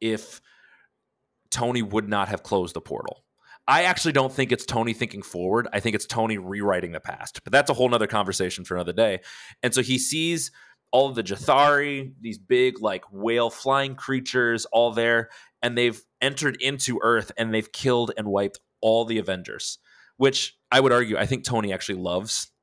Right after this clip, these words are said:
those people. Uh, he doesn't, like, wanna control them, but that's, again, another conversation. He loves the Avengers. And this vision in Tony's head, this end game, if you say, pun intended, um, that he thinks is coming, leads him to s-, change his view of the present.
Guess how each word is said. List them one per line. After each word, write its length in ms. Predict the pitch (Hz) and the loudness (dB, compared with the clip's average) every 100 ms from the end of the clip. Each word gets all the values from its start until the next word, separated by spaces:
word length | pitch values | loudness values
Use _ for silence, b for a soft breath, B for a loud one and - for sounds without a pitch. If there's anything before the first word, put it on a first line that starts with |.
| - | 0
those 160 | 117 | 0
people. 460 | 120 123 139 147 - B B B | 0 -4 -2 -4 -6 B B B
Uh, 200 | 104 101 101 - | 0 0 -2 -6
he 120 | 104 | 0
doesn't, 340 | 110 110 - | 0 0 -2
like, 200 | 98 92 | -2 0
wanna 180 | 101 98 | -2 -4
control 320 | - - 95 | -4 0 0
them, 220 | 95 101 - | 0 -4 -6
but 100 | 92 | -4
that's, 300 | 98 - - 95 | -4 -6 -12 -10
again, 200 | 95 90 | -8 -6
another 220 | 90 90 | -6 -6
conversation. 540 | 95 85 90 87 87 - | -8 -8 -8 -12 -12 -12
He 120 | 98 | -4
loves 280 | 98 98 90 | -2 -2 -6
the 80 | |
Avengers. 400 | 87 92 90 80 _ b b b - | -10 -10 -10 -14 _ b b b -8
And 160 | 131 127 | -4 0
this 180 | 135 | -2
vision 540 | 110 104 139 156 185 180 | -2 0 0 2 0 0
in 240 | 135 131 | -2 -2
Tony's 420 | 131 127 120 110 | -2 -2 0 -2
head, 360 | - 110 87 - b b | -2 -2 -2 -8 b b
this 160 | 117 - - | -2 -2 -2
end 320 | 127 143 160 | -4 -2 -4
game, 320 | 120 87 85 | -4 -4 -8
if 140 | 87 98 | -10 -8
you 100 | 92 | -8
say, 280 | - 78 82 | -4 -4 -4
pun 240 | - 98 | -2 -2
intended, 520 | 87 110 113 85 80 - B B B - | -2 -2 -2 -2 -8 -12 B B B -2
um, 200 | 107 98 | -2 0
that 160 | 110 | -2
he 120 | 123 | -2
thinks 420 | 131 - 139 - 139 | -4 -2 -4 -4 -4
is 120 | - | -4
coming, 480 | - 107 120 170 202 B B B B - | -4 -2 -2 -6 -8 B B B B -12
leads 500 | 113 127 156 175 - | -6 -2 -2 -2 -2
him 400 | 135 110 104 98 - | -2 -2 -4 -10 -10
to 140 | 113 | -8
s-, 300 | - - - - | -6 -6 -10 -12
change 460 | - 117 120 113 | -6 -4 -4 -8
his 160 | 113 95 | -10 -10
view 220 | 101 104 | -6 -6
of 80 | 87 | -6
the 40 | |
present. 540 | 87 90 80 64 - | -8 -8 -8 -12 -20